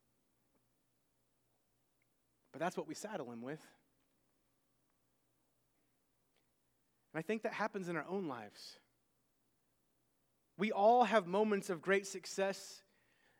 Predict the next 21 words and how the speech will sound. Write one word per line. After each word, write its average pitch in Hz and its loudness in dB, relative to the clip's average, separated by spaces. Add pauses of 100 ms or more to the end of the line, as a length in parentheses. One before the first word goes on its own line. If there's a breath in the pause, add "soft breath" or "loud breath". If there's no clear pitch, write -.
(180)
and 151 -2
we 175 8
will 180 4
all 202 8
have 202 4
moments 180 -2
of 151 -6
great 156 0
struggle. 117 -10 (2750)
We 220 8
will 226 8
all 226 8
have 214 4 (680)
life-making 208 4
wins 196 4 (100)
and 170 -6
heartbreaking 165 0 (580)
losses. 147 -2 (1120)
But 196 0
those 240 8
moments 214 6